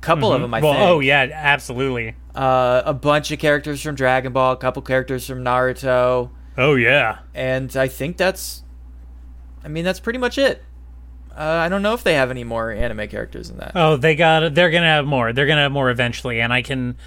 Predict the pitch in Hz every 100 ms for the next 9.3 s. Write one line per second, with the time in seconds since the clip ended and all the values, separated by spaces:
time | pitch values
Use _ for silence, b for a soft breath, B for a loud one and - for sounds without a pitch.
0 | B 139 139 143 139 143 147 143 143 147
1 | 127 135 156 139 170 180 180 190 147 143
2 | 135 127 135 131 123 139 151 170 151 151
3 | - 147 139 131 - 120 107 - B B
4 | 147 117 123 156 160 160 131 131 120 113
5 | - B B 147 123 123 135 139 139 139
6 | 120 113 127 127 147 165 175 - - 190
7 | 175 175 180 196 - b b 165 127 123
8 | 123 131 175 151 127 156 233 233 175 -
9 | 156 117 -